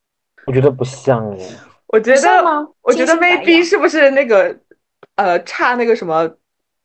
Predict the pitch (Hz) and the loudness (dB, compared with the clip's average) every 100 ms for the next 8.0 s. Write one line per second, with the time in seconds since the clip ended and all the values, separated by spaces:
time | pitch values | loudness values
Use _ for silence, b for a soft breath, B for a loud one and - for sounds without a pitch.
0 | _ - - 285 240 - - 202 - 302 | _ -18 -2 0 0 -6 -10 -10 -2 0
1 | 285 - 202 151 196 226 220 208 185 - | 0 -4 -8 -4 -4 -2 -4 -2 -2 -6
2 | - - - 254 254 208 196 - 156 156 | -16 -16 -2 0 2 0 -2 -4 -10 -4
3 | 180 202 B B B B - 269 220 175 | -4 -4 B B B B -4 -2 0 0
4 | 440 - 523 554 - - 233 - - 254 | 0 0 -2 0 2 2 0 0 2 2
5 | 269 - _ _ _ _ - 294 285 277 | 0 -8 _ _ _ _ -2 2 2 0
6 | 262 - 277 339 466 453 415 381 294 262 | -4 -4 -2 2 2 2 0 0 0 -2
7 | 381 359 370 330 208 180 208 277 190 151 | -2 2 0 0 -4 -4 -2 -2 -2 -4